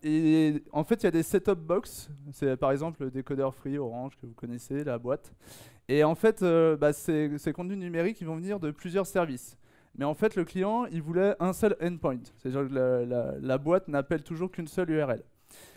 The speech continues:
Et après, ce qui se passait, c'est qu'en fonction de la clé qui est dans le pass de l'U R L, on va diriger vers un autre service. On va faire un trois cent deux redirect, et la, la, la boîte, euh, la boîte va se rediriger vers le bon service.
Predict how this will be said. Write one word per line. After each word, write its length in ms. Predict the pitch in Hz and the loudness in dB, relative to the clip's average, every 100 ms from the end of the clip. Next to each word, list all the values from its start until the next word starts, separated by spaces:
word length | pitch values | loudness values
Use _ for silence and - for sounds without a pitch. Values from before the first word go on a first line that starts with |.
| - - | -20 0
Et 60 | 139 | 2
après, 300 | - 226 247 | 6 4 2
ce 60 | |
qui 120 | - | -2
se 80 | 190 | 0
passait, 340 | 214 196 233 247 | 2 4 4 4
c'est 200 | - 165 | 2 -2
qu'en 180 | 175 | -2
fonction 420 | 165 196 190 - 220 | -6 -6 -8 -6 0
de 80 | |
la 140 | 170 170 | 2 2
clé 320 | - 175 208 | 2 4 4
qui 100 | - | 2
est 40 | |
dans 160 | 143 135 | -4 0
le 140 | 139 | 0
pass 280 | 135 180 180 | 2 2 2
de 80 | 156 | 0
l'U 180 | 147 147 | 2 4
R 140 | 139 | 4
L, 260 | 147 202 175 139 | 4 2 -4 -6
on 80 | 139 | -2
va 180 | 156 160 | 0 0
diriger 600 | 151 190 196 160 196 220 | 2 2 2 0 -2 0
vers 240 | 165 170 | -2 0
un 120 | 160 | 0
autre 140 | 185 196 | 0 -2
service. 480 | 202 160 147 - - | 0 0 -2 -10 -16
On 80 | 139 | -2
va 100 | 139 | -2
faire 200 | 139 165 | 0 0
un 60 | 147 | 0
trois 200 | - 165 | 0 -2
cent 200 | 190 165 | -2 -4
deux 140 | 175 | -2
redirect, 580 | 151 139 143 175 - - _ - _ - | -2 0 0 0 -2 -20 _ -20 _ -4
et 100 | 131 | 2
la, 240 | 143 139 | 4 4
la, 300 | 135 131 123 127 | 2 2 2 0
la 140 | 131 | -2
boîte, 280 | 131 160 160 | 2 0 2
euh, 240 | 131 127 | 0 2
la 100 | 131 | 0
boîte 200 | 131 165 | 0 0
va 200 | 147 143 | 4 2
se 120 | 135 | 2
rediriger 420 | 147 139 135 139 170 | -4 0 0 0 0
vers 140 | 147 | 2
le 100 | 139 | 0
bon 160 | 143 156 | -4 -6
service. 480 | 151 131 - - | -4 -4 -8 -20